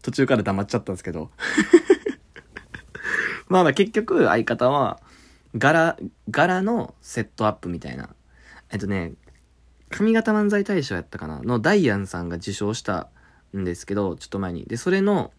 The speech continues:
ググったら出てきます。上方漫才、上方漫才ダイアンって調べたら出てくる、そのユースケさんの、えー、服。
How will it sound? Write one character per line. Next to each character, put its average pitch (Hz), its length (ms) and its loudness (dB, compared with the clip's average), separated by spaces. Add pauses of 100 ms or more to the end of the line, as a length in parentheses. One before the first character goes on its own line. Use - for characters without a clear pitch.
(460)
グ 185 120 10
グ 160 80 6
っ - 20 6
た 98 100 -2
ら 87 40 -6
出 98 80 -2
て 92 40 -6
き 95 80 -8
ま 92 60 -6
す。 - 100 -14
上 156 220 0
方 147 180 0
漫 139 220 2
才、 131 220 2 (200)
上 143 220 -2
方 143 180 0
漫 131 200 2
才 98 140 0
ダ 117 120 4
イ 113 120 2
ア 113 60 0
ン 113 40 -2
っ - 20 -6
て - 60 -10
調 104 200 -2
べ 95 100 -4
た 95 120 -6
ら 98 120 -2
出 104 80 -2
て 110 100 -2
く 95 120 -6
る、 101 280 -2 (440)
そ - 140 -8
の 104 100 0
ユ 175 200 8
ー 156 40 4
ス - 100 -8
ケ 101 100 -4
さ 95 160 -6
ん 90 120 -4
の、 113 300 0 (880)
え 92 680 0
ー、 - 40 -6
服。 - 320 -8